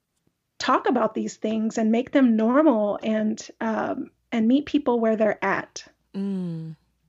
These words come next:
Speaker 2: That's the, that's the best part. Like, that's, that's what's lacking in, uh, conversations, educations, and growth. Like, they're constantly trying to, like, shove things down people's throats. I'm like, if you meet people where they're at, you're gonna get a
Speaker 1: Mm-hmm.
Speaker 2: lot further.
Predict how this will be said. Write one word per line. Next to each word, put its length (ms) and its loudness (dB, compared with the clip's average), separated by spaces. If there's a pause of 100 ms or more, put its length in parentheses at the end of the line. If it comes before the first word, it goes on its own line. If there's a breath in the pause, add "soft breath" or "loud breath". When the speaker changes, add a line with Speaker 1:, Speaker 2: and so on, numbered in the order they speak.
(120)
Speaker 2:
That's 240 -6
the, 200 -6
that's 280 -4
the 80 -6
best 220 -4
part. 300 -4
Like, 240 -10 (560 soft breath)
that's, 320 0
that's 380 -2 (100)
what's 300 -6
lacking 760 -8
in, 540 -6
uh, 280 -2
conversations, 1000 -6
educations, 720 -6
and 140 -8
growth. 440 -4
Like, 240 -6 (280 soft breath)
they're 120 -4
constantly 480 -6
trying 220 -8
to, 80 -6
like, 160 -8
shove 340 0
things 260 -4
down 180 -6
people's 260 -8
throats. 260 -8
I'm 60 -6
like, 200 -8 (240 soft breath)
if 140 -10
you 120 -2
meet 220 -4
people 280 -6
where 160 -4
they're 180 -8
at, 280 -8 (100)
you're 180 -6
gonna 160 -2
get 140 2
a 20 -4
Speaker 1:
Mm-hmm. 60 -6
Speaker 2:
lot 140 -6
further. 380 -12